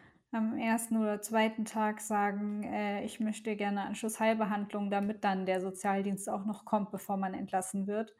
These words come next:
Und die kümmern sich dann aber auch super. Also ich konnte auch sagen, wo ich gern hin würde und ja, hab dann halt gesagt, ich möchte gern nach Ratzeburg. Von denen, von der, ähm, Reha hatte ich schon von einigen anderen Mädels ganz Gutes gehört und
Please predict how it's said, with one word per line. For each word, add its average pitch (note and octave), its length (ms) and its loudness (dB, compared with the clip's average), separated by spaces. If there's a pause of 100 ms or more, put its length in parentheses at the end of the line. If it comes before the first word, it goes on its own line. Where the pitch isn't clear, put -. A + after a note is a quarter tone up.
(120)
Und G3+ 340 2
die G#3 80 2
kümmern G#3 320 2
sich F#3 180 -6
dann G3 160 2
aber F#3+ 280 2
auch G3 120 -2
super. G3 400 -6
Also G3+ 320 0
ich G3 140 -4
konnte G3+ 320 -2
auch G3 120 -2
sagen, G#3 540 4
wo G3+ 80 2
ich G3+ 160 -6
gern G3 140 -2
hin A#3 560 0
würde B3 600 4 (220)
und G3+ 640 2 (120)
ja, F#3+ 420 4 (100)
hab G#3+ 220 -4
dann G3 160 -2
halt G3+ 180 -4
gesagt, G3 320 0
ich - 100 -16
möchte G#3 220 -10
gern G#3+ 220 2
nach A3+ 200 0
Ratzeburg. F#3+ 720 -4
Von B3 220 10
denen, B3 320 10
von B3 160 6
der, A3+ 400 10
ähm, G#3+ 260 6
Reha A3 340 6
hatte A3 180 2
ich - 100 -4
schon G3+ 320 0
von G3 360 -2
einigen G3+ 460 -2
anderen A#3+ 420 6
Mädels G#3+ 360 4
ganz G3 240 -2
Gutes A3 320 -4
gehört A3+ 420 2
und G3 380 -2